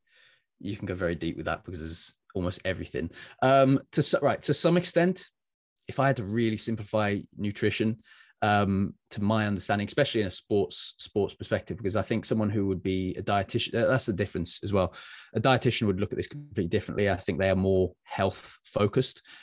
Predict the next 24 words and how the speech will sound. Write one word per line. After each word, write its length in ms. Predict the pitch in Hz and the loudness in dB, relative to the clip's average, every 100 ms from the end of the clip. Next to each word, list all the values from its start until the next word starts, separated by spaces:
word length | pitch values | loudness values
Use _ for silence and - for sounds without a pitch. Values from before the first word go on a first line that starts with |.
| - - | -14 -4
I 100 | 117 | -2
think 220 | 117 113 | 0 2
in 40 | |
my 300 | 113 127 127 | 4 4 4
eyes, 480 | 127 131 131 - - - | 4 6 6 4 2 -2
uh, 200 | 113 110 | 0 0
if 120 | 101 | -2
you 120 | 123 117 | -2 -2
can 140 | 113 | 0
eat 180 | 113 - - | -2 -4 -6
a 100 | 107 | -6
relatively 560 | 104 123 120 - 107 | 0 2 2 0 -2
healthy 320 | 101 107 107 | 2 2 2
diet 340 | 90 104 104 - _ _ - | 2 4 4 2 _ _ -10
you 40 | |
know, 120 | 95 92 | -6 0
eighty 200 | 110 - | 0 0
percent 240 | - 98 | 0 -2
of 60 | 104 | 0
the 40 | |
time, 260 | 101 95 101 | 0 2 2
n-, 80 | - | 2
I 100 | 107 | 0
per-, 240 | 92 117 | 2 0